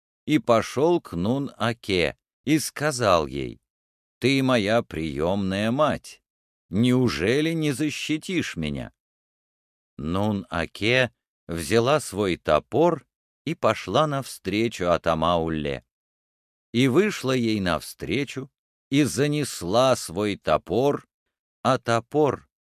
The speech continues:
сам вырвался у нее из рук. И в другой раз так было, и в третий. Тогда она встала перед Атамаулле на колени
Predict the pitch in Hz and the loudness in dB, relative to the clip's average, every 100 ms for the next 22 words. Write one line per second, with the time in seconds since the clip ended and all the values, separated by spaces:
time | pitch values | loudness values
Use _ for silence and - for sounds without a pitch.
0 | _ - - 139 123 80 57 57 131 127 | _ -10 -2 0 2 0 -6 -2 0 2
1 | 98 98 - 92 87 - 82 78 71 76 | 0 -2 -4 -6 -6 -4 -6 -4 -4 -4
2 | 71 67 60 60 - - _ _ _ _ | -4 -6 -10 -12 -14 -20 _ _ _ _
3 | _ 90 104 - 87 85 73 107 127 123 | _ -2 -2 0 0 0 2 2 2 0
4 | 113 - 92 78 71 80 76 65 55 _ | -4 -4 -6 -4 -6 -4 -4 -8 -12 _
5 | _ _ 85 85 - 73 69 - 62 - | _ _ -10 -10 -6 -4 -4 -8 -16 -18
6 | _ _ _ _ _ _ _ _ _ - | _ _ _ _ _ _ _ _ _ 0
7 | 90 82 104 110 107 107 - - 107 120 | 0 2 2 4 2 0 -4 -4 0 2
8 | 113 - 101 95 90 92 92 101 92 90 | 2 -2 -4 -2 -2 -2 0 2 2 0
9 | 82 90 85 76 - 67 69 107 120 120 | 0 -2 -2 -4 -6 -6 -4 -2 0 -2